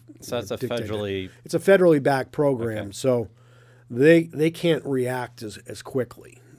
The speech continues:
Speaker 2: So the private markets come in and they said, "You know what? We, we see that fema's done a good job with mapping in here, but,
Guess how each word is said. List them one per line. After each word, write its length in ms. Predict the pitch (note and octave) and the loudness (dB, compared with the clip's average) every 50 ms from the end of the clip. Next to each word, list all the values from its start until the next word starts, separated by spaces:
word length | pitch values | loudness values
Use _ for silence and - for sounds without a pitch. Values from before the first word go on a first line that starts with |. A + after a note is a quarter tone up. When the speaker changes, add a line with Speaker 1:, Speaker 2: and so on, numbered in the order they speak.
| - | -16
Speaker 2:
So 280 | - - - C#3 C3+ C3 | -8 -2 0 2 2 2
the 80 | B2 B2 | 0 -2
private 380 | - D#3 E3 E3+ E3 E3 D3+ | -4 -2 -2 0 0 0 -2
markets 400 | C3 C#3+ C3 A#2+ G#2 A#2+ G#2+ - | -2 -2 -4 -4 -6 -10 -14 -12
come 180 | - - C3 A#2+ | -8 -6 -6 -6
in 180 | A#2 A#2 A2+ G#2+ | -4 -6 -6 -8
and 220 | G#2+ G#2+ A2 A2 | -8 -8 -8 -8
they 120 | A2 A#2 A#2 | -10 -10 -10
said, 200 | - - B2+ C3+ | -12 -12 -10 -8
"You 80 | F3 F#3 | -8 -6
know 100 | F#3+ F#3 | -4 -4
what? 320 | F3+ F3+ F3+ E3 D#3+ - - _ _ _ _ - - _ _ _ _ _ _ _ _ _ | -2 -2 -2 -2 -4 -6 -12 _ _ _ _ -20 -20 _ _ _ _ _ _ _ _ _
We, 160 | - - - - | -12 -12 -12 -10
we 220 | - F3+ G3+ F#3+ | -8 -6 -6 -6
see 300 | - - - G#3 G#3+ G#3+ | -6 -6 -4 -2 0 2
that 160 | F#3+ F3 E3+ | 2 0 0
fema's 380 | - - E3 D#3+ D3+ D3+ C#3+ B2+ | 0 0 0 0 2 0 -2 -2
done 140 | C#3+ D3 C#3 | -2 -2 -2
a 60 | B2+ | -2
good 160 | A#2+ C3+ B2+ | -2 -2 -2
job 320 | A2+ B2 B2 A#2+ A#2+ G#2+ | -2 -4 -4 -4 -6 -6
with 100 | G#2+ G#2 | -8 -10
mapping 540 | G2+ A2+ A#2+ A#2+ A#2 A2+ A2 - A#2 A2 A2 | -8 -8 -8 -8 -8 -8 -10 -10 -10 -8 -8
in 180 | A2 G#2+ G#2+ G#2+ | -8 -8 -8 -10
here, 260 | G#2 A2 A2+ G#2 G#2+ G#2 | -10 -10 -10 -10 -10 -10
but, 260 | G#2+ G#2 A#2 A#2+ | -10 -10 -12 -12